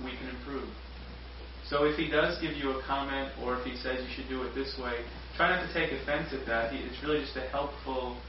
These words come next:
um, it's a helpful reminder to point you in the right direction.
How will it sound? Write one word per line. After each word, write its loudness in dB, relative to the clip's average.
um, -2
it's -6
a -2
helpful 0
reminder -2
to -8
point 0
you -2
in -4
the -2
right 0
direction. -4